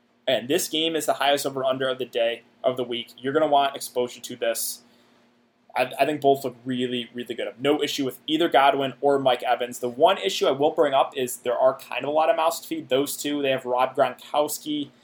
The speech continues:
Uh, I mean, O J will probably play a bit still. So that is, I guess, the slight downgrade. Um, but I think both options, you know, at seven one for Godwin and six nine for Mike Evans,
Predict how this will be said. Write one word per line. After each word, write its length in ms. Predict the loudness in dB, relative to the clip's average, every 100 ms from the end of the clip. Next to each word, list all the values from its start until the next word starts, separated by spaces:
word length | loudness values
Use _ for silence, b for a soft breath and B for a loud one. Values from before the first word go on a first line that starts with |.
| b b b -4
Uh, 140 | -2
I 60 | -2
mean, 140 | -6 -4
O 160 | -2 0
J 200 | 4 4
will 120 | 4
probably 300 | 2 2 2
play 200 | 0 0
a 20 |
bit 260 | 2 -2 -2
still. 420 | -8 0 2 2
So 400 | 0 -2 -2 -2 _ _ _ _ _ _ _ _ _ 6
that 220 | 8 8
is, 180 | 0 2
I 60 |
guess, 240 | 0 0 -4
the 100 | -6
slight 560 | -6 -6 0 -2 0
downgrade. 540 | 0 0 -2 -2 -4 -6 _ _ _ _
Um, 440 | 2 4 4 2 -2
but 280 | 6 6 4 _ _ _ _ _ _ -10
I 180 | 2 4
think 220 | 4 2
both 340 | 4 4 0 -8 0
options, 640 | 2 0 -6 -8 -8 -8
you 60 | -2
know, 160 | -2
at 260 | 0 -2 -4
seven 320 | 0 0 2
one 180 | 0 0
for 120 | 0
Godwin 400 | 2 2 2 -4
and 80 | -6
six 260 | -8 -8 -8
nine 160 | -8
for 80 | -6
Mike 240 | -6 -6
Evans, 520 | -4 -6 -6 -12 -14